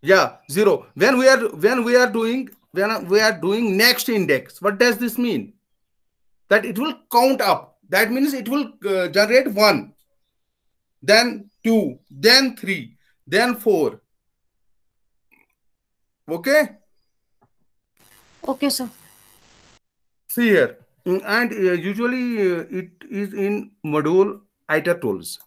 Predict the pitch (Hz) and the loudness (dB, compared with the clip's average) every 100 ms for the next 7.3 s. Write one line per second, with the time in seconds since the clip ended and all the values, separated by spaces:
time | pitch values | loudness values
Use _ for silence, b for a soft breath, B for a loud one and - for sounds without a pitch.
0 | - 151 139 113 139 165 165 - 165 147 | -6 -4 -4 -4 -2 -2 -4 -6 -4 -2
1 | 147 151 147 143 139 143 147 156 175 b | -2 -6 -8 -6 -4 -4 -4 -6 -10 b
2 | b b - 196 202 220 220 220 214 190 | b b 0 2 4 4 4 2 2 2
3 | 196 214 190 202 175 180 202 196 165 180 | 2 2 2 0 -4 -4 -2 -4 -4 -2
4 | 196 - 170 170 170 175 170 170 151 135 | -2 0 -4 -2 -2 -2 -4 -4 -4 -2
5 | 110 101 _ _ _ - 131 151 143 147 | -2 -6 _ _ _ -4 0 0 0 0
6 | 170 202 190 180 190 - _ _ - 170 | 4 4 6 4 4 0 _ _ 2 4
7 | 180 233 | 8 6